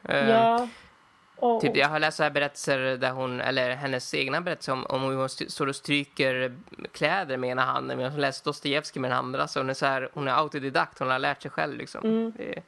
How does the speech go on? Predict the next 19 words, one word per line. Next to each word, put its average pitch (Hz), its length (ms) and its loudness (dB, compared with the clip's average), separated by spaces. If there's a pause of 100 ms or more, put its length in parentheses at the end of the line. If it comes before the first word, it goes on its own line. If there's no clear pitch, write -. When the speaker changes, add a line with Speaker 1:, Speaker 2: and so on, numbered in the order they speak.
(460)
Speaker 2:
Ja, 247 160 6
jag 254 240 8
tycker 262 240 2
också 247 160 4
att 233 120 2
hon 208 140 0
verkar 190 300 4
vara 190 180 6
en, 185 180 2 (560)
en, 185 240 -4
en 190 340 -2
jätte, 202 360 -4
jätte... 180 440 2 (300)
Ja, 247 160 8
men 247 160 6
en 220 160 6
väldigt 220 320 6
stor 190 160 -6
förebild 226 960 6